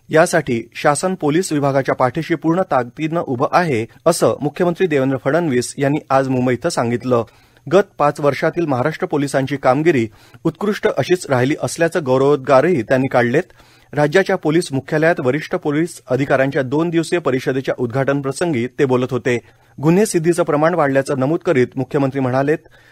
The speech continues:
गुन्हे सिद्धीचं प्रमाण वाढत आहे, पण किरकोळ गुन्ह्यातील मुद्देमाल परत करण्याची कार्यपद्धती निर्माण करावी लागेल. त्यासाठीच तंत्रज्ञानाचा आग्रह धरला जातो आहे. तंत्रज्ञानामुळे पारदर्शकता येते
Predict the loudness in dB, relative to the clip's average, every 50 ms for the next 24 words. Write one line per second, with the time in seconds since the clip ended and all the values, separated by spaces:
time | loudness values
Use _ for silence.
0 | _ _ 0 2 2 2 2 2 0 -2 -2 0 -2 0 0 0 2 2 2 2
1 | 4 4 2 2 2 2 2 2 2 2 -2 -4 -4 -10 -20 -20 _ _ _ 4
2 | 6 6 6 2 -4 -4 0 0 0 2 4 4 4 4 4 2 0 2 2 0
3 | 0 0 -2 -2 0 0 -2 0 0 2 2 2 2 2 0 0 0 0 -2 0
4 | 0 0 0 0 -2 -4 -2 0 0 2 2 2 0 0 -2 -2 -4 -4 -2 -2
5 | 0 0 2 2 0 0 0 0 2 2 2 2 2 2 2 2 0 0 0 -4
6 | _ _ _ _ _ _ _ 4 4 4 4 2 0 0 2 -2 -2 -2 -6 -18
7 | -20 _ _ _ 0 0 2 0 0 2 0 0 0 0 0 -2 -2 -2 -2 -2
8 | 0 0 0 0 0 -2 0 2 2 2 2 0 0 2 2 0 2 2 2 0
9 | 0 -2 _ _ _ _ _ _ _ 0 0 2 0 -2 0 2 2 2 2 2
10 | 2 2 0 2 2 2 2 2 2 0 0 -2 -2 -6 -6 -2 0 0 0 0
11 | -2 0 0 -2 -2 -2